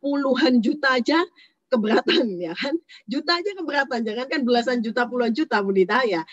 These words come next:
Nah, terus kemudian potensi pendapatannya besar, iya dong, saya pasti juga pengen yang potensi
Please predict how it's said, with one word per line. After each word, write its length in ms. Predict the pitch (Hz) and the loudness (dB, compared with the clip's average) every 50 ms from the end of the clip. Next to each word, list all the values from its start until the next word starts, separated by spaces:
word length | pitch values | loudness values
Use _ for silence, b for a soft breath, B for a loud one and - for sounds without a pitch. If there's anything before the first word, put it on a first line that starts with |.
| B B B _ - | B B B _ -6
Nah, 80 | 175 170 | -6 -6
terus 240 | - 233 277 302 - | -4 -6 -6 -6 -4
kemudian 480 | 277 277 277 240 277 294 311 294 294 B B B | -4 -2 -2 0 0 -2 -2 -4 -6 B B B
potensi 400 | - - 277 277 285 285 - 302 | -6 -4 -2 -2 -2 -2 -2 -2
pendapatannya 560 | 247 269 226 208 196 208 214 190 226 240 240 202 | 0 0 0 0 0 -2 -4 -2 -2 0 0 -2
besar, 320 | 180 - - - - - - - | -4 -6 -6 -8 -8 -8 -10 -6
iya 240 | 247 262 262 240 | -2 -2 0 0
dong, 240 | 190 185 165 170 175 | 0 0 -2 -2 -4
saya 160 | - 214 220 | -4 -6 -4
pasti 240 | - 226 247 - 277 | -4 -6 -8 -6 -8
juga 320 | 240 - 190 175 170 - _ | -8 -6 -6 -6 -8 -4 _
pengen 320 | - 202 214 240 247 240 B B B B - | -2 0 2 2 2 0 B B B B -2
yang 240 | 233 254 254 254 254 | 0 0 0 -2 -4
potensi 480 | 254 254 - - 311 311 311 - 339 | -4 -4 -4 -4 -4 -2 0 0 0